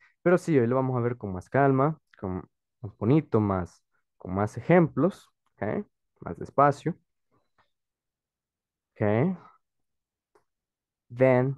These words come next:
the yes or not question. Recordemos siempre para las preguntas, pasamos el verbo auxiliar al principio de la oración,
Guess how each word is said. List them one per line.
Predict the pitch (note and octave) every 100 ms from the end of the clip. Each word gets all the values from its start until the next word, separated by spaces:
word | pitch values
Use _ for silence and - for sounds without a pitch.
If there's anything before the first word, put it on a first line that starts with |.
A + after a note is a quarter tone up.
| -
the | - F#2
yes | G2+ C3 B2 -
or | G2+
not | G#2 G2 -
question. | C#3+ D3 C#3 B2+ E3+ - _ _ _ _ _ _ -
Recordemos | A2 A2 G2 G#2+ B2 C#3+
siempre | - C#3+ F3 D#3+ B2
para | A2
las | G2+ F#2+
preguntas, | - G#2 A2 C#3+ F3+ - _ _ _ _
pasamos | A#2+ G#2 - C#3 F#3 D3+ -
el | G#2
verbo | G2 C3 B2+ A#2 G#2 -
auxiliar | A2 G#2+ G#2 - - G2+ F#2+ G2 A2 A#3 B3 _ _ _ _ _ _ _ _ _ _ _ -
al | A2 G#2+
principio | G#2+ G2+ G2 G#3 G3 F#2+ F#2+ - _ _ _ _ -
de | F#2
la | F2
oración, | F2 C#3+ - C#3+ G#3